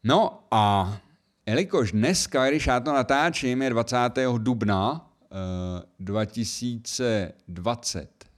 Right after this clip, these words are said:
tři, eh, tak, eh, já mám dneska,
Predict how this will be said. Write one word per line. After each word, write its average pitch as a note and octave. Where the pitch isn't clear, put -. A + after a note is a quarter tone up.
tři, G2+
eh, -
tak, B2+
eh, A#2
já A2
mám C#3+
dneska, B2